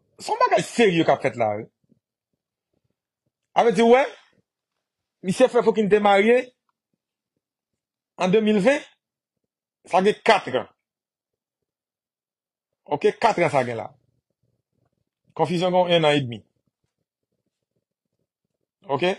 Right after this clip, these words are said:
Konfizyon la pou deux mille an. Sa son klasik la prete. La prete klasik. Ok?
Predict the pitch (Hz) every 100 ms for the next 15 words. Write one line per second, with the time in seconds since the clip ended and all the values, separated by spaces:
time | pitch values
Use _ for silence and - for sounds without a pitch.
0 | _ _ _ _ _ _ _ _ - 170
1 | 185 196 185 151 151 143 151 147 151 135
2 | _ _ _ _ _ _ - 175 190 -
3 | 190 160 - 202 - 160 143 135 113 _
4 | _ _ _ - 151 160 160 156 - 160
5 | - - 180 _ - - _ _ _ _
6 | _ _ _ _ _ _ _ _ _ -
7 | 113